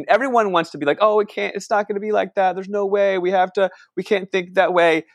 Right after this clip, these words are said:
No, we have to see the trajectory and know the potentials of the realities that we're entering, because they're, the New World Order agenda and the, the Charles Schwabs of the world and all these evil, like, globalists or whatever their plan is,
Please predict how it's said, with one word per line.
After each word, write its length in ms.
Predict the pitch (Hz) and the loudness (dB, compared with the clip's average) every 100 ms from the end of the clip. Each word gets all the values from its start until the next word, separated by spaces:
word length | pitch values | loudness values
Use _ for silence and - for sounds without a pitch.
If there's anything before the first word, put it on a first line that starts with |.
| _ | _
No, 220 | - 190 208 | -2 2 4
we 140 | 147 | 4
have 220 | 143 170 | 4 2
to 60 | 185 | 0
see 460 | - - 143 147 | -8 -4 0 0
the 160 | 143 127 | 0 -2
trajectory 800 | - 120 120 147 - 190 139 107 - | -4 -2 0 -2 -6 -4 -2 -4 -4
and 300 | 117 117 117 | -6 -4 0
know 360 | 120 127 127 | 4 4 4
the 140 | 123 120 | 0 -4
potentials 760 | 131 123 - 127 - 127 117 | -4 -6 -4 -6 -2 -4 -4
of 140 | - 104 | -6 -8
the 100 | 110 | -4
realities 560 | 104 104 117 113 110 107 | 2 4 4 2 -2 -4
that 120 | 92 | -4
we're 140 | 104 | -4
entering, 460 | 110 113 - 110 104 _ - _ - | -6 -14 -10 -8 -8 _ -20 _ -14
because 400 | 117 - 117 113 | -8 0 0 2
they're, 220 | 120 127 | 2 2
the 160 | 123 117 | 0 -4
New 220 | 123 180 | 0 -2
World 420 | 165 175 170 156 135 | 2 4 4 4 2
Order 240 | 131 139 | 2 2
agenda 720 | 117 123 117 127 123 95 90 107 _ _ _ _ 113 | 2 0 -4 -2 2 2 2 0 _ _ _ _ -4
and 500 | 117 113 113 113 117 | -2 0 -2 -4 -8
the, 400 | 110 107 107 104 - | -8 0 2 2 -2
the 100 | 110 | -10
Charles 420 | - 120 131 139 | 0 2 4 2
Schwabs 540 | - 131 113 123 131 | -2 0 4 4 2
of 100 | 117 | -2
the 80 | 113 | -6
world 280 | 101 107 110 | 0 2 0
and 80 | 107 | 0
all 180 | 107 120 | 0 0
these 300 | 139 131 - _ _ | 0 -4 -10 _ _
evil, 400 | 131 131 131 117 - _ _ _ _ _ | -4 -2 -2 -4 -8 _ _ _ _ _
like, 220 | 117 110 - | 0 0 0
globalists 600 | 107 120 131 107 107 104 | 0 2 2 -2 -2 -6
or 40 | |
whatever 340 | 101 104 139 | 0 2 2
their 160 | 143 113 | 0 -2
plan 400 | - 101 110 135 | -2 -4 -4 -4
is, 160 | 107 | -6